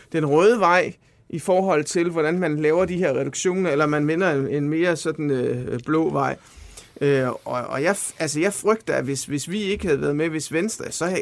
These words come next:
giver det jo sig selv, så var det jo blevet en meget, meget, meget rød vej. Nu er der i hvert fald en mulighed for, at vi ikke bare kommer til at snakke om afgiftsstilling og eksport af arbejdspladser.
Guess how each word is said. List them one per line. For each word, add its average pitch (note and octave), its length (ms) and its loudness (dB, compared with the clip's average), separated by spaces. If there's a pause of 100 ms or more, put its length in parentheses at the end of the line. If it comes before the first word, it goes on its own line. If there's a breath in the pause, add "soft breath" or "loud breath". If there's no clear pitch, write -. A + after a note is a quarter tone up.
(160)
giver G#3+ 180 4
det E3 80 0
jo A#2 60 -2
sig A#2 160 -8
selv, E3 260 0
så D#3+ 100 -4
var C#3+ 160 4
det E3 80 2
jo C#3+ 80 4
blevet D3 200 0
en D3 80 0
meget, C#3 220 0
meget, C#3+ 180 2
meget C3+ 180 -2
rød C#3+ 160 0
vej. C#3 160 2
Nu F#3+ 80 2
er A3 40 6
der A#3 80 6
i - 20 2
hvert G3+ 180 2
fald F#3 200 -4
en E3+ 120 0
mulighed A#3 460 2
for, D#3 300 -2 (480 loud breath)
at E3 220 2
vi D3+ 280 -6
ikke G#3+ 180 0
bare F3+ 200 2
kommer D#3 260 -4
til - 180 -2
at D#3 100 4
snakke C#3+ 240 0
om C3 100 -2
afgiftsstilling C#3 800 -2
og C#3 100 -2
eksport D#3 420 2
af C#3 120 2
arbejdspladser. C#3 720 0